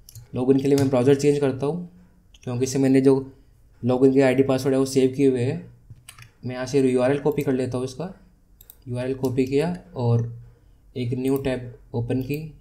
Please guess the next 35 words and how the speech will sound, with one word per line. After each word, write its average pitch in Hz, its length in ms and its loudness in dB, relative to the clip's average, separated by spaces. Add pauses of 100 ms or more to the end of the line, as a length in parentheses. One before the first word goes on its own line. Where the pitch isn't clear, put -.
(840)
paste 123 320 -2
and 123 220 -6
go। 127 140 0 (920)
तो 127 100 -6
वही 131 180 2
पेज 147 200 2
आपके 139 220 -2
सामने 139 260 0
ओपन 139 240 0
हो 139 160 -2
गया। 151 140 0
मैं 147 160 -4
यहाँ 131 160 -2
से 131 160 -2
साइन 131 220 0
इन 143 120 2
करता 127 260 -4
हूँ, 156 220 -4 (920)
मैं 120 100 -6
यहाँ 120 180 -4
पर 131 140 -2
इसका 127 260 -2
पासवर्ड 127 320 -2
टाइप 139 180 -4
कर 131 100 -2
देता 127 240 -2
हूँ, 165 140 -2 (1500)
पासवर्ड 123 340 -2
आईडी 139 260 2
दिया, 151 200 0
पासवर्ड 143 380 0
दिया, 147 200 4
साइन 135 240 0
इन 143 140 2
किया, 147 260 -2